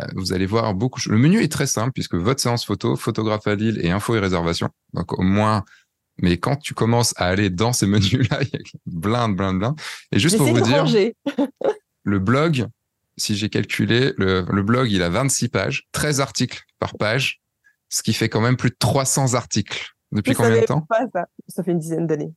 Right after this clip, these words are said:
Speaker 2: Et encore, je l'ai un peu délaissé ces derniers temps.
Speaker 1: Ok,
Speaker 2: J'ai
Speaker 1: oui, parce que
Speaker 2: essayé
Speaker 1: j'ai, il y a
Speaker 2: de,
Speaker 1: pas les
Speaker 2: j'essaie de me
Speaker 1: dates, donc j'ai
Speaker 2: concentrer
Speaker 1: pas
Speaker 2: sur les
Speaker 1: vu.
Speaker 2: réseaux sociaux, euh, ces derniers temps pour, euh...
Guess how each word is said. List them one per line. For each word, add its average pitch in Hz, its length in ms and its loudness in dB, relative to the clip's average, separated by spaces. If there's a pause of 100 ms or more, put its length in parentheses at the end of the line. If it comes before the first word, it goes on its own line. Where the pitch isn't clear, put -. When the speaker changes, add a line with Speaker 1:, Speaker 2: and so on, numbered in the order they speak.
(120)
Speaker 2:
Et 185 60 2
encore, 233 280 2
je 208 80 -2
l'ai 196 60 4
un 175 80 2
peu 208 160 0
délaissé 196 400 0
ces 185 160 -8
derniers 170 320 0
temps. 151 180 -10 (600)
Speaker 1:
Ok, - 120 -2
Speaker 2:
J'ai 175 60 -2
Speaker 1:
oui, 180 160 2
parce - 80 -4
que - 80 2
Speaker 2:
essayé 98 160 2
Speaker 1:
j'ai, 190 60 0
il 185 80 4
y - 20 4
a - 40 2
Speaker 2:
de, - 40 0
Speaker 1:
pas 113 140 0
les 113 80 0
Speaker 2:
j'essaie 101 60 2
de - 60 4
me - 80 2
Speaker 1:
dates, 190 140 -6
donc 185 140 -2
j'ai 185 80 -2
Speaker 2:
concentrer 185 160 0
Speaker 1:
pas 185 60 2
Speaker 2:
sur - 0 -
les 180 60 2 (120)
Speaker 1:
vu. 175 60 0
Speaker 2:
réseaux 180 60 0
sociaux, 185 520 0
euh, 151 260 -2 (580)
ces - 140 -4
derniers 165 320 2
temps 175 180 -2
pour, 151 320 -6
euh... 139 440 -6